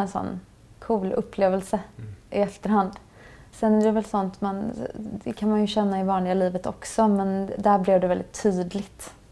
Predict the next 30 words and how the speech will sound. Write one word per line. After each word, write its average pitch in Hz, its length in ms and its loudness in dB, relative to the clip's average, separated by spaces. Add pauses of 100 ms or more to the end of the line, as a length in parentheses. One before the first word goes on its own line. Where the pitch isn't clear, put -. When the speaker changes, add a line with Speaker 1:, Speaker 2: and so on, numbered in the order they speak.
(200)
Speaker 1:
blev - 260 -2
det, 214 100 -2
för 208 120 0
att 190 100 0
det 190 80 -2
var 185 120 -2
så 185 320 -2 (360)
kalt 185 480 0
på - 60 -2
annat. 180 560 -6 (960)
Speaker 2:
För - 140 0
mig 143 260 8
så - 180 0
har 104 80 4
jag 104 80 2
märkt 98 260 -2
att 101 120 -6
de 110 160 -2
två - 160 2
sakerna 113 500 2
som 101 160 -10
hjälper 98 320 -2
mig 95 120 -4
mest - 720 -4 (420)
med 104 220 -4
negativa 107 460 0
känslor - 480 -8 (720)
är 107 120 -8
först - 760 0
språket. - 720 2